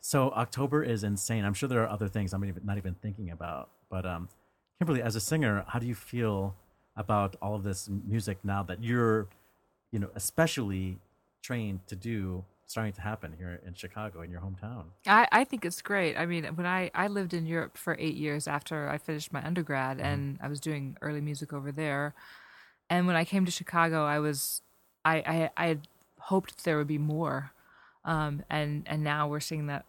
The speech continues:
Speaker 2: come, come to, to flourish here. And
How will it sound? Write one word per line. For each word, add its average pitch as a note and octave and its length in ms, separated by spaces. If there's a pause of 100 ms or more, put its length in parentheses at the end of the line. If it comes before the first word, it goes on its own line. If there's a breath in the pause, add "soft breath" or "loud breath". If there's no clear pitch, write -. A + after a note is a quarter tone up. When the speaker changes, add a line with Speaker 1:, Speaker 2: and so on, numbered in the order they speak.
Speaker 2:
come, D3+ 420
come D3+ 280
to, D3+ 160 (380)
to D3+ 220
flourish D#3+ 680
here. C#3 300 (600)
And D#3 340